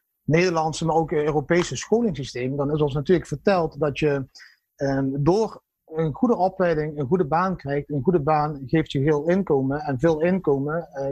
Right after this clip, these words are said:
kan je huizen en auto's kopen. En dat zou dan uiteindelijk moeten leiden tot geluk. Eh, mijn mindset is, dat is, is gigantisch veranderd natuurlijk. Omdat mijn moeder al op achtenveertigjarige leeftijd pas overleden is. Vervolgens mijn vader toen hij zestig was.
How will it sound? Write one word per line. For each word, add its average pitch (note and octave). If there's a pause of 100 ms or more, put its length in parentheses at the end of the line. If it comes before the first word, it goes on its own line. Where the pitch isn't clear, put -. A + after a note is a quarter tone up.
kan D3
je C3+
huizen D3+
en C#3
auto's F#3+
kopen. C#3+
En C#3
dat D3+
zou D#3
dan C#3+
uiteindelijk D3
moeten C#3+
leiden C#3+
tot -
geluk. D#3+ (600)
Eh, D3+
mijn F3+
mindset D#3+
is, D#3
dat D#3
is, E3
is E3
gigantisch F3
veranderd D3
natuurlijk. D3+
Omdat E3+
mijn D3+
moeder E3
al D3+
op C#3+
achtenveertigjarige C#3
leeftijd F#3
pas E3
overleden D3+
is. C#3+
Vervolgens C#3
mijn B2+
vader D#3
toen C3+
hij C3
zestig F#3+
was. D#3